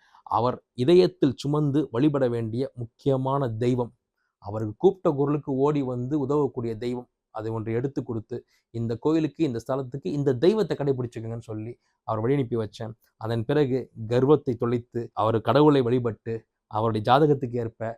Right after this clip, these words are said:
நான் சொன்னக்கூடிய அந்த வழிபாட்டு முறைகளை கடைபிடிச்சு, பரிகாரங்களை செஞ்சு, மிகப்பெரிய வெற்றி அடைஞ்சார். இன்றைய தேதியில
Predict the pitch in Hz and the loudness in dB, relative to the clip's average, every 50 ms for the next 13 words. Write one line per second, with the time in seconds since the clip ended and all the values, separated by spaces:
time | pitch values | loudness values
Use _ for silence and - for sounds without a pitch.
0 | _ _ _ _ - 113 113 113 107 - 131 139 156 151 147 139 127 127 123 113 | _ _ _ _ -4 -2 -2 -2 0 -2 -2 -2 -2 -2 -2 -2 -2 -2 -2 -2
1 | 110 113 110 117 135 139 143 - - 127 113 110 113 104 - 113 127 120 113 110 | -2 -4 -2 -2 -2 -2 -2 -4 -4 -6 -6 -4 -6 -6 -4 -2 -4 -2 -4 -6
2 | 104 - - - - - 120 131 127 143 139 131 120 113 104 - 123 113 110 104 | -10 -8 -10 -12 -8 -6 -6 -4 -2 -2 -2 -2 -4 -6 -8 -8 -8 -10 -10 -8
3 | - 117 - _ _ _ _ _ _ _ - 127 139 143 - 214 214 - _ _ | -10 -14 -16 _ _ _ _ _ _ _ -6 -2 -2 4 4 4 4 4 _ _
4 | _ _ _ - 170 165 208 196 151 123 117 135 131 117 113 113 110 120 113 - | _ _ _ 6 8 8 10 8 6 4 0 -2 -4 -4 -4 -4 -6 -8 -10 -10
5 | _ _ _ - - 139 139 151 156 135 123 - 175 185 175 151 123 117 | _ _ _ -2 2 4 6 8 8 6 6 6 6 6 6 6 2 0